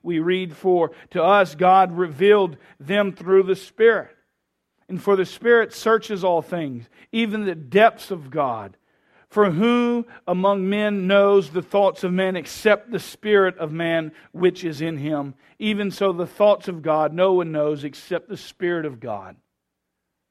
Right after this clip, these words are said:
God is all-knowing in every aspect of His deity, the Trinity. And God can be trustworthy,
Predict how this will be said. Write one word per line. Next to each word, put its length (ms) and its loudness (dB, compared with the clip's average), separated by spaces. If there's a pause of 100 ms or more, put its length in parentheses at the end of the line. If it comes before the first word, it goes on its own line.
(260)
God 400 4
is 180 -4
all-knowing 760 0
in 200 -6
every 440 -4
aspect 640 -6 (200)
of 200 -4
His 240 -2
deity, 760 -6 (300)
the 100 -12
Trinity. 680 -10 (460)
And 160 -6
God 440 4
can 140 -6
be 160 -8
trustworthy, 1080 -4